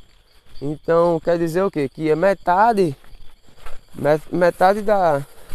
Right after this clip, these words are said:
da lagoa que tá represada aqui,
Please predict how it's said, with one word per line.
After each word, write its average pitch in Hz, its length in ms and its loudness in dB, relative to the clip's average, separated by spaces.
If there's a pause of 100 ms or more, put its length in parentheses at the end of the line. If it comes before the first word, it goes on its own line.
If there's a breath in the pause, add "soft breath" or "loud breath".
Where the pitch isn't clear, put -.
(180 loud breath)
da 151 160 6
lagoa 160 500 4
que 170 120 -10
tá 156 120 0
represada 143 600 0
aqui, 175 400 -4